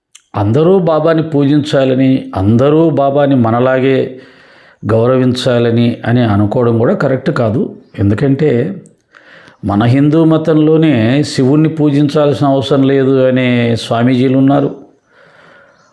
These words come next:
రాముణ్ణి పూజించాల్సిన అవసరం లేదనే పెద్ద పెద్ద రాజకీయ నాయకులు ఉన్నారు, కృష్ణుడు అసలు దేవుడే కాదు అని చెప్పి అనే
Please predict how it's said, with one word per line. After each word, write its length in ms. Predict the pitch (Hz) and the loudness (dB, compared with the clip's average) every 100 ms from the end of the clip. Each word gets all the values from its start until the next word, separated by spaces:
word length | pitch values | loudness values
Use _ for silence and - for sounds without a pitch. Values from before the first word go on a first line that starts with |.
| - 113 | -6 -2
రాముణ్ణి 460 | 117 127 151 165 165 | 0 0 2 2 0
పూజించాల్సిన 720 | 160 160 156 160 151 151 147 | 0 0 0 0 0 0 0
అవసరం 520 | 143 139 135 147 139 | 0 0 -2 0 0
లేదనే 440 | 139 135 131 127 127 | 0 0 0 0 -2
పెద్ద 380 | - 113 113 123 | -2 -2 -2 -2
పెద్ద 180 | 107 | -2
రాజకీయ 540 | 113 104 101 107 107 131 | -2 -2 -2 -2 -2 -2
నాయకులు 360 | 131 131 131 | 0 0 0
ఉన్నారు, 440 | 135 139 139 131 - - _ _ _ _ _ _ _ _ _ _ - - - - - - _ - | 2 2 0 -2 -6 -18 _ _ _ _ _ _ _ _ _ _ -20 -20 -20 -20 -20 -20 _ -6
కృష్ణుడు 460 | 117 107 - 170 160 | -4 -4 -2 0 2
అసలు 300 | 156 147 131 | 0 0 0
దేవుడే 420 | 113 120 139 151 | 0 0 0 0
కాదు 520 | 151 147 143 143 143 | 0 0 0 2 2
అని 240 | 139 - 139 | 0 -2 -4
చెప్పి 420 | - 135 127 - | -2 0 0 -2
అనే 640 | 117 120 120 110 101 104 | 0 0 0 0 -2 -4